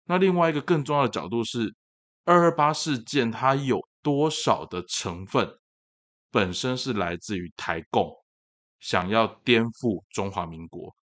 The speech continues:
或者是我直接讲现实一点，他想要颠覆所谓的民主共和体制，而走向一个共产集权的一个体制，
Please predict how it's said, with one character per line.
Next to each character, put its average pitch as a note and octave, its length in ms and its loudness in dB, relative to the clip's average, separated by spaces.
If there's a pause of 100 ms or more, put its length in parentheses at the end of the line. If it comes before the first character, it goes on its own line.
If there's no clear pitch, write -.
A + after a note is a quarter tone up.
(220)
或 D#3 180 4
者 A2 140 2
是 B2 120 -2
我 G2+ 120 0
直 F2+ 60 -10
接 G#2+ 140 0
讲 - 200 -6
现 C#3 260 0
实 F#2 220 -8
一 G2 80 -8
点， D#2+ 140 -12
他 A2+ 120 -10
想 G2+ 180 -6
要 G2+ 200 -8
颠 A#2 260 2
覆 A2+ 320 -2 (500)
所 F#2 320 0
谓 G#2+ 240 2
的 F2 280 -8
民 G2 240 -6
主 F2+ 220 -10
共 G2 200 -2
和 E2+ 200 -12
体 D2+ 240 -16
制， F2 260 -10 (360)
而 A2 160 0
走 F#2+ 340 0
向 A#2 340 -2
一 G#2 100 -12 (180)
个 F2+ 200 -2 (220)
共 G#2+ 260 6
产 D#2 320 -8
集 F#2 300 -10
权 E2+ 320 -2
的 E2 100 -10
一 E2+ 40 -8
个 F#2 120 -2
体 - 220 -16
制， F2 260 -10